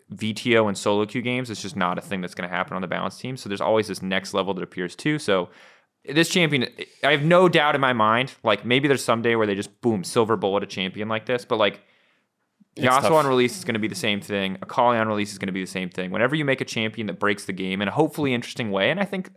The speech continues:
Speaker 1: uh, Neela's kinda that for me, although she's not really my spice as a champion in particular, um, then it's just gonna, it's just gonna take changes,
Speaker 2: Yeah.
Speaker 1: in my opinion. Could be wrong, but I think it's gonna just take a bunch of changes over patches to figure out where, how to get her into that right niche.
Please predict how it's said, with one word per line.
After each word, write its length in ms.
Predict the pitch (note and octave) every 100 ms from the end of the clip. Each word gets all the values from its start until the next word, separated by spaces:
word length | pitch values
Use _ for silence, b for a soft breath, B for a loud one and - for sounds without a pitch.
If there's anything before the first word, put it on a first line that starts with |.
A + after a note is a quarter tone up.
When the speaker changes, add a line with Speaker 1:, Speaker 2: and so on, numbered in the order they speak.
| -
Speaker 1:
uh, 80 | -
Neela's 340 | D#3+ F#3+ F#3+ E3+
kinda 380 | - C#3 D#3 E3
that 220 | D#3+ C#3+
for 80 | D#3
me, 140 | D3+
although 180 | C3 G#2+
she's 180 | - G2
not 140 | G2+
really 160 | G2+ G2
my 160 | G2
spice 340 | F#2+ - G2+ -
as 40 |
a 40 | F#2
champion 340 | - G2 G2
in 60 | G2
particular, 540 | G2 A#2 - C3+ C#3 - B B B B B
um, 560 | A#2 A2+ G#2 F#2+ E2+ - _ _ _ _ _ _ _ _ _ _ _ - A2+
then 160 | C3
it's 120 | C3
just 140 | C#3 C3
gonna, 140 | C3+ A2+
it's 180 | A#2 -
just 100 | G2+
gonna 140 | F#2
take 180 | F#2 G2
changes, 440 | - C2 C#2+ - -
Speaker 2:
Yeah. 160 | G2 A2+
Speaker 1:
in 60 |
my 140 | A#2 G2+
opinion. 320 | F#2 - - _
Could 120 | - D3
be 80 |
wrong, 220 | C#3 C3 B2+
but 100 | A2+
I 60 |
think 120 | G2+ F#2
it's 100 | F2
gonna 120 | F#2
just 180 | E2+ -
take 140 | F#2+
a 60 | F#2
bunch 220 | G2+ F#2
of 60 | F2
changes 280 | F#2 F2+
over 120 | F2 F2
patches 360 | F2 F2 -
to 60 | -
figure 220 | - F#2 F2+
out 100 | E2+
where, 140 | F2+
how 140 | F#2
to 80 | F2+
get 240 | F2 F2 F#2
her 100 | F2+
into 140 | F2+
that 180 | F2 -
right 180 | E2 -
niche. 360 | A#1 - -